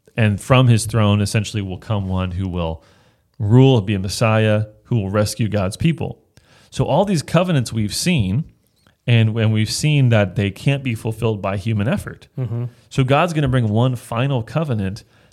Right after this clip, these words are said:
Speaker 1: that will be the culmination of all these covenants, that will fulfill all of these covenants and show what they were all about.
Speaker 2: Right.
Speaker 1: So whether it's the Noe-, Noahic covenant, the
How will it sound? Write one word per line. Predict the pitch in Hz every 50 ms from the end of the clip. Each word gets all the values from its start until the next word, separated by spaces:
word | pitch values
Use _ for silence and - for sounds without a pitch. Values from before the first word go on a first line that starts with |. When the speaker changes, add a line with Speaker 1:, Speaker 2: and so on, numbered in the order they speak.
| _ -
Speaker 1:
that | 113 110 104
will | 113 113
be | 110 120 117
the | 98 104
culmination | 85 - _ - - 131 139 139 135 120 117 117 123 - - 113
of | 107 95
all | 101 101 101
these | 98 98 101
covenants, | - - 107 95 98 87 - - -
that | - 110
will | 101 98
fulfill | - 104 92 - - 131 127 120
all | 104 98 104 98 95
of | 95
these | 92 98 101
covenants | - - 113 104 98 92 90 - - - _ _ _ _ _ _ -
and | - 110 104
show | 101 - - 151 147 123 107 101 104 101 - - -
what | 113 107 107 104
they | - 117
were | 104 104
all | 98 98 98
about. | 98 95 - 127 - - _ _ _ -
Speaker 2:
Right. | 113 104 101 104 - _ _ _ -
Speaker 1:
So | - - 107
whether | 101 101 101 104
it's | 92 - -
the | 110 95
Noe-, | 92 92 92 107 120 127
Noahic | 127 120 104 104 120 135 143 151 -
covenant, | - 143 139 139 143 139 135 131 131
the | 113 101